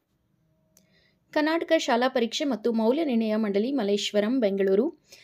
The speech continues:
ಎರಡ್ ಸಾವಿರದ ಇಪ್ಪತ್ತೈದರ ಎಸ್ ಎಸ್ ಎಲ್ ಸಿ ಪರೀಕ್ಷೆ ಒಂದಕ್ಕೆ ನೋಂದಣಿಯಾಗಿರ್ತಕ್ಕಂತಹ ವಿದ್ಯಾರ್ಥಿಗಳ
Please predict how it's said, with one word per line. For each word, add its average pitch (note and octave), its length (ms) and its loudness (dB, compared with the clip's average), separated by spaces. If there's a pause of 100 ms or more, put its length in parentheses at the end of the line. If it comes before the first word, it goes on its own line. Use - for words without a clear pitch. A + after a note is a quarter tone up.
(160)
ಎರಡ್ E4 200 4
ಸಾವಿರದ E4+ 280 0
ಇಪ್ಪತ್ತೈದರ C#4 460 0 (160)
ಎಸ್ C4 180 2
ಎಸ್ F4 120 -4
ಎಲ್ E4 100 -2
ಸಿ - 120 -6
ಪರೀಕ್ಷೆ A#3 380 -4
ಒಂದಕ್ಕೆ C#4+ 580 0
ನೋಂದಣಿಯಾಗಿರ್ತಕ್ಕಂತಹ G#3+ 1080 -2
ವಿದ್ಯಾರ್ಥಿಗಳ G3+ 640 0